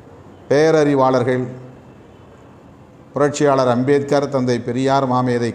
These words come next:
கார்ல் மார்க்ஸ் ஆகியோரின் முழு உருவம், வெட்டுருவம் கட்அவுட்ஸ் நிறுத்தப்படுகின்றன. இடையிடையே இந்த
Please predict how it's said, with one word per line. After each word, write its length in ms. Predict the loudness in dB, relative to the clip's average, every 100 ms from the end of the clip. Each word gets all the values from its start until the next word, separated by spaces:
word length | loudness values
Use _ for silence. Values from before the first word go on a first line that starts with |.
| -2
கார்ல் 280 | -2 -2 -2
மார்க்ஸ் 360 | -2 -4 -6 -18 -20 -20 -20 -20 -20 -20 -6 -2
ஆகியோரின் 460 | 0 0 0 -2 -6 -8 -4
முழு 220 | 0 0 -2 -4
உருவம், 320 | -4 -2 -2 -4 -6
வெட்டுருவம் 540 | -6 -4 -2 0 -2 -6 -14 -20 -20 -20 -20 -20 -20 -18 -8
கட்அவுட்ஸ் 500 | -4 -2 -4 -6 -14 -18 -20 -20 -20 -20 -20 -20 -20 -20 -20 -6
நிறுத்தப்படுகின்றன. 680 | -2 0 -2 -2 -4 -4 -6 -6 -10 -18 -20 -20 -20 -20 -20 -20 -8 -2
இடையிடையே 520 | 2 2 4 4 4 2 -2 -12 -16 -20 -20 -20 -20 -20 -20 -20 -12
இந்த 120 | -8